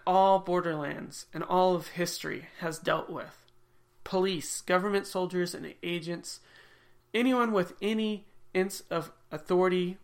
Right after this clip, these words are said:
with a law behind them hate borderlands. You have a lot more resources at hand to use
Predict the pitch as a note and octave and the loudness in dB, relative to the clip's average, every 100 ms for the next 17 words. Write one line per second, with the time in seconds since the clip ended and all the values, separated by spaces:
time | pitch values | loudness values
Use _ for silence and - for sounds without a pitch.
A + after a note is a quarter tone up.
0 | - D#3+ D#3 D3+ C#3+ D3+ F3 F3+ E3+ F3 | -10 -8 -8 -8 -2 4 4 4 2 0
1 | F3+ F#3+ G3+ G#3 - - - - _ _ | -2 0 -4 -6 -12 -20 -20 -20 _ _
2 | _ _ _ _ - - F3+ G3+ F3+ - | _ _ _ _ -20 -8 -2 0 -2 -8
3 | - F3 D#3 D#3 - - - - - _ | -2 0 -2 -6 -8 -12 -16 -18 -20 _
4 | _ - - - - - G3+ A3 B3 A#3 | _ -20 -20 -20 -12 -2 0 2 2 4
5 | F#3+ F3 - _ _ - G#3 A3+ A3 G3+ | 4 2 -6 _ _ 4 8 8 6 2
6 | F#3+ G3 - F3+ - F3+ D#3+ D#3+ - F#3 | 2 0 -2 -4 -4 -4 -4 -4 -4 -2
7 | E3+ D#3 E3 G#3 G3+ D#3 D3 | -2 -4 -6 -2 -2 -2 -6